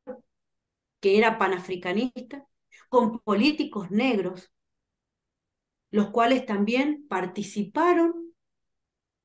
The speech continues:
en el co-, en el, en el, en el Congreso de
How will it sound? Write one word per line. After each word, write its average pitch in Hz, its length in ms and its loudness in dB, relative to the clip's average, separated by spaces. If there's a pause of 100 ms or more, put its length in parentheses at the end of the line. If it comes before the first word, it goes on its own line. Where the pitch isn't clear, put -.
(260)
en 214 140 4
el 208 140 4
co-, 208 240 -2
en 208 200 2
el, 202 300 2
en 196 220 -2
el, 190 400 -4
en 190 260 -6
el 190 220 -4
Congreso 220 480 0
de 220 180 2